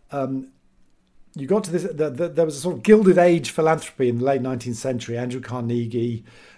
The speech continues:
um, Rockefeller, people like that. And Vallely sees that Gilded Age philanthropy as a profound rupture.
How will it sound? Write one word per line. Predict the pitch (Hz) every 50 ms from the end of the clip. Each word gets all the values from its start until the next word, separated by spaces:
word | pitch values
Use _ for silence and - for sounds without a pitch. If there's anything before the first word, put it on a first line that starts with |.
| _ -
um, | 127 123 120 120 107 117 117 127
Rockefeller, | 135 127 123 117 - 113 110 123 120 117 113
people | 113 135 135 131 131
like | 123 120 113 101 107
that. | 139 135 123 113 110 - - - - - - - - _ _ -
And | 156 151 147 143 139 - - - _ -
Vallely | 127 160 165 190 202 185 165 156 151 151 151 - _ _
sees | - - - 160 147 147 135 120 117
that | 156 143 139 131 - - - 120
Gilded | - 190 190 190 170 143 156
Age | 147 139 123
philanthropy | - - 139 139 135 135 - - - - 143 135 127 127 127
as | - 135 123
a | 143 139 139 139
profound | 135 - 165 143 - - 170 170 175 160 151 135 131 143
rupture. | 170 180 185 185 - - - 110 -